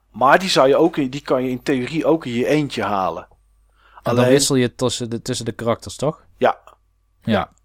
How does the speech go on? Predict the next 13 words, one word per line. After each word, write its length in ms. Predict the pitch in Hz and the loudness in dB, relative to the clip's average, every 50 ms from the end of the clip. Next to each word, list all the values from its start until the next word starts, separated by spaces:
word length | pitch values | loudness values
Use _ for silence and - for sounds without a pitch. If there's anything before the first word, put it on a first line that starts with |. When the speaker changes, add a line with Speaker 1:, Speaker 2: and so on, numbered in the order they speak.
| _ _ _ | _ _ _
Speaker 1:
Maar 280 | _ 117 127 135 143 147 | _ 0 2 4 6 6
het 120 | 156 151 | 4 4
wordt 200 | - 143 143 139 | 4 2 2 4
wel 340 | - 135 135 139 139 135 - | 4 6 6 6 6 4 2
interessanter 920 | - 131 123 - 120 - - 160 151 160 151 - 117 107 107 113 123 - | -2 -8 -8 -6 -4 2 4 4 4 4 2 0 0 0 2 0 -2 -4
en, 260 | - - 113 110 110 - | -4 -6 -6 -6 -6 -8
en 160 | 120 117 117 | -6 -4 0
leuker 420 | 123 135 147 160 156 - 139 120 | 2 4 4 4 4 2 0 2
als 180 | 117 131 120 - | 2 0 0 -2
je 80 | 120 | -4
het, 160 | 113 110 - 110 | -6 -8 -6 -4
ja 140 | 117 107 | -4 -4
goed, 300 | 92 82 - - - - | -4 -4 -8 -10 -12 -14